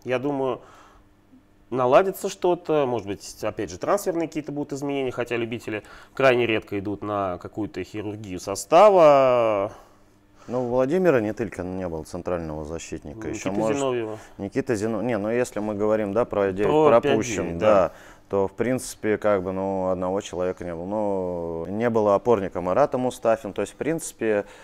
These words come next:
Speaker 2: э, при пять ноль можно было, наверное, как-то и перестроить оборонительную игру, но для этого не было элементарно резерв, по-моему, два или три на скамейке запасных было всего человек. Ну,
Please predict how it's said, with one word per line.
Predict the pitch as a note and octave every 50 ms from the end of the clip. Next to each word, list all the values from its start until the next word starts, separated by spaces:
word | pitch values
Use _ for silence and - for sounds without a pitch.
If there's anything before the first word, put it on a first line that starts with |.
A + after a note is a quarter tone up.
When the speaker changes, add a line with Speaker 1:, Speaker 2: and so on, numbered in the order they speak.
| - -
Speaker 2:
э, | F#2+ G2 F#2+ F#2+ G2 F#2
при | A2+ G#2+
пять | G#2 - A#2+ A2+ - -
ноль | A2 F#2+
можно | G2 G2+ G#2+ G2+ F#2 F#2
было, | F#2 F2+ F#2 F2 E2+ E2+ E2 E2 D#2+ D#2+ E2 D#2+
наверное, | D#2+ E2 E2+ E2+ E2+ E2+ E2 D#2+
как-то | - F2 - - E2+
и | D#2+
перестроить | - F2+ F2+ F#2 - - G2 E2+ D#2 -
оборонительную | D2+ D#2 E2 F2 F2+ F2 - - E2+ E2+ F2 F2 F2+
игру, | G#2+ A#2 C3+
но | B2 F2+ E2+ F2+ F#2+ F2+ E2
для | D2+ D2+ E2+
этого | F2 E2+ - D#2 D2+ D2+
не | D#2+ D#2
было | D2 C#2+ C#2+ C#2 D2
элементарно | D2 D2 D2+ D#2 D2 - D#2 D2 C#2+ C#2+
резерв, | D2 D2+ D2+ D2+ -
по-моему, | - C#2+ D2+ D#2 D2+
два | D#2+ F2+ F2
или | D#2 C2+
три | - - D2 D2+ D2 C#2 C2+ C2+ C2 C2 C2+ C2+ C2+ C2+ C2 B1 B1 - A#1+
на | A1+ C#2
скамейке | - - - D#2+ D#2 D2 - - C#2
запасных | - - - D#2+ - - D2 C#2
было | C2+ C2 B1+ B1+
всего | - - C#2 C#2
человек. | - - - - - B1 - - -
Ну, | - F#2 G#2 A#2 A#2+